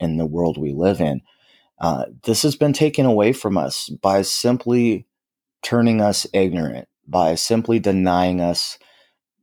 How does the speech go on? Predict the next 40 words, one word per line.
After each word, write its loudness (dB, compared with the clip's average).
the, 2
the 0
truth. 2
I 2
can't 2
even 0
say 0
facts -2
anymore -2
because -4
facts 0
are 2
suggestive 0
of 0
some -2
kind 0
of -8
fact -6
checker, -6
right? -2
So -6
that's 0
kinda -2
nuts. -8
But -2
yeah, 2
so, 0
you -2
know, 4
we'll 2
get 2
into 2
a 0
little 2
bit 0
about 0
Stephen 0
King -4
in -4
a, -8